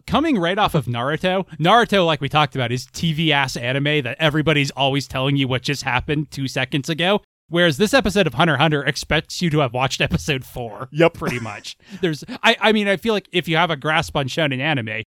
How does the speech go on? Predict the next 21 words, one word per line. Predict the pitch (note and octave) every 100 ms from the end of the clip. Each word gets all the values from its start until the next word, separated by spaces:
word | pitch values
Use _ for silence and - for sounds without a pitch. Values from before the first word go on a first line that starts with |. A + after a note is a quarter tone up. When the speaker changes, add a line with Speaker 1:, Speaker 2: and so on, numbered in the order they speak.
| _ D3+
Speaker 1:
and |
especially | D3+ - E3+ -
if | D3+ D#3
you |
know | D3
who | B2 A#2+
the |
characters | - D#3 D#3+ - B2+ B2
are, | G#2+ G#2+ _ -
that's | D3+ C3+
maybe | C#3 C#3 C3+
not | C3 B2+
a | A2
problem. | C3 B2 E3 F#3 F#3+ _ _ -
But | D#3+
watching | E3 F#3 F3
it, | E3
I |
was | C3+
like, | B2 C#3
"Oh | F3+